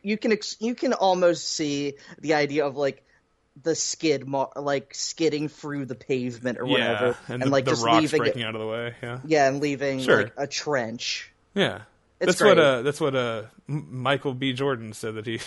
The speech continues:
Speaker 2: <laughs>
Speaker 1: Yeah.
Speaker 2: he, like, used anime as influence, and then there were a billion articles about it. <laughs>
Speaker 1: And then, and then the other guy t-, turned out to be, like, a rapist or
Speaker 2: Oh,
Speaker 1: something.
Speaker 2: yeah, that's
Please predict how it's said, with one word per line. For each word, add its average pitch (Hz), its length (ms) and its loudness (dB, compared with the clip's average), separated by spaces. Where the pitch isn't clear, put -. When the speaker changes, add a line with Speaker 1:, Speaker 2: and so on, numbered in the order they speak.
Speaker 2:
<laughs> - 220 -10
Speaker 1:
Yeah. - 840 -4
Speaker 2:
he, 131 80 0
like, 123 160 2
used 123 240 0
anime 127 320 4
as 113 280 0
influence, 107 580 -6
and 110 120 -10
then 107 180 -12
there 107 100 -12
were 107 140 -10
a 110 80 -8
billion 190 400 8
articles 135 600 2
about - 360 -14
it. - 480 -8
<laughs> 233 100 -8
Speaker 1:
And 208 260 2
then, 175 340 -2
and 269 240 4
then 175 120 0
the 185 100 2
other 180 260 0
guy 151 200 -4
t-, - 160 -6
turned 139 240 -8
out 151 180 -2
to 120 60 -14
be, 123 100 -6
like, 117 120 -8
a 127 60 -8
rapist 139 480 -2
or 156 80 -4
Speaker 2:
Oh, 240 300 12
Speaker 1:
something. 226 160 12
Speaker 2:
yeah, 127 300 6
that's 143 380 -2